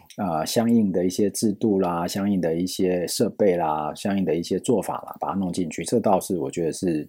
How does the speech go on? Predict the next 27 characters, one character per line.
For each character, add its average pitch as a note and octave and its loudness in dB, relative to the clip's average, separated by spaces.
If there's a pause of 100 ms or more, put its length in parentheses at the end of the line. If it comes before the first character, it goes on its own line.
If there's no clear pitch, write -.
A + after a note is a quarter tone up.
(360)
我 - -6
刚 F#2+ -4
才 F2+ -2
在 F#2+ 0
讲， - -6
就 E2 -10
是 E2+ -4
比 - -14
较 E2 0
属 C#2+ -4
于， D2 -4 (160)
呃， E2+ -4
其 - -2
次 - -4
的 F2+ 0
问 D#2+ -2
题。 - -12 (360)
但 B2+ 4
重 C3 6
点 D#2 0
其 E2+ -4
实 F2 -4
是 G2 -2
对 G2 4
领 E2+ -2
导 E2+ 2
者、 - -6